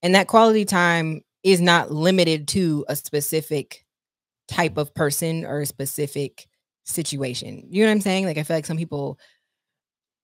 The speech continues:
they limit themselves to, like, "Well, I'm missing this, so then that makes me lonely." That's not how that works, because there's always something else or someone else who is gonna be there for you. You know what I'm saying?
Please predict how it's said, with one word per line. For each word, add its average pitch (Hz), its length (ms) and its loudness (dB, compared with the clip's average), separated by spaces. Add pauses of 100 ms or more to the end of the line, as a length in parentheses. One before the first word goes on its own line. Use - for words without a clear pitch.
(200)
they 160 200 0
limit 165 540 0
themselves 151 680 -4
to, 147 400 -4
like, 135 220 -6
"Well, 143 220 0
I'm 160 200 -2
missing 185 360 0
this, 160 540 -2
so 151 280 -2
then 147 180 -2
that 147 160 -2
makes 143 240 -6
me 135 120 -4
lonely." 135 440 -8 (160)
That's 180 240 0
not 165 300 -2 (480)
how 156 180 -2
that 123 160 -8
works, - 280 -14
because 147 240 -8
there's 147 160 0
always 160 380 4
something 147 560 -4
else 127 580 -8
or 147 60 -8
someone 160 420 -2
else 131 440 -8 (400)
who 160 400 -4
is 147 180 0
gonna 147 240 0
be 135 120 -4
there 131 200 -6
for 120 160 -10
you. 98 220 -12 (300)
You 151 120 -10
know 147 60 -4
what 143 60 -4
I'm 135 60 -6
saying? 131 340 -6